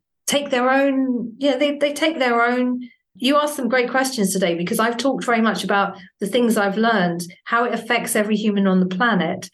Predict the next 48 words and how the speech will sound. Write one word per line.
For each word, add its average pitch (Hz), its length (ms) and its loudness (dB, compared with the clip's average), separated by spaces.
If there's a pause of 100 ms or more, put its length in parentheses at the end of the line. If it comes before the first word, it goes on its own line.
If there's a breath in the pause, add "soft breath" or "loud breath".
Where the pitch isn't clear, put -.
(240 soft breath)
in 196 80 -6
terms 208 320 0
of 190 180 0
what 202 200 -2
to 196 80 -4
think 262 220 -2
about. 160 440 -2
You 196 120 2
might 196 260 0
like 196 180 -2
to - 80 -10
consider 196 400 0
these 196 300 -2
things, 175 420 -6 (580 loud breath)
that 202 160 0
we're 185 180 2
all 165 160 2
one. 165 220 -4
You 190 80 2
might 202 160 0
like 196 180 0
to 190 100 -4
consider 202 480 0
that 170 360 0 (500 loud breath)
let's 196 240 -2
be 185 120 -6
kinder 180 440 2
to 180 160 -2
each 160 220 -2
other. 170 420 0 (360 loud breath)
And 214 320 2
all 339 220 2
of - 80 -2
these 277 180 0
things, 233 200 -2
it's - 180 -2
taught 330 220 0
me 262 120 2
a 233 40 2
lot. 233 460 -2 (340)
And, 214 440 2 (420)
uh, 202 400 2
my 220 440 0
mission 214 800 0
is 185 200 0
to 185 60 -4
share 180 400 0
that. 139 360 -4